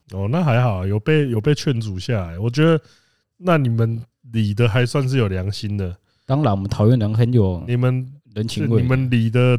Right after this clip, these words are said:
Speaker 1: 如果是我们那边，可能就，可能就直接相机拿出来把它录下来，然后再默默的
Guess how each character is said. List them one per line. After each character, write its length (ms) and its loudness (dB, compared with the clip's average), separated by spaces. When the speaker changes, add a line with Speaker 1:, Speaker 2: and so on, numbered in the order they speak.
Speaker 1:
如 140 0
果 160 2
是 400 2
我 120 0
们 160 -4
那 120 0
边， 340 0
可 160 -2
能 220 -4
就， 760 0
可 140 -10
能 160 -4
就 100 0
直 200 -4
接 120 2
相 280 0
机 100 -4
拿 180 0
出 160 -4
来 60 0
把 160 -4
它 60 -2
录 180 0
下 140 -2
来， 200 -6
然 40 -20
后 100 -4
再 240 0
默 240 -2
默 240 -2
的 240 -6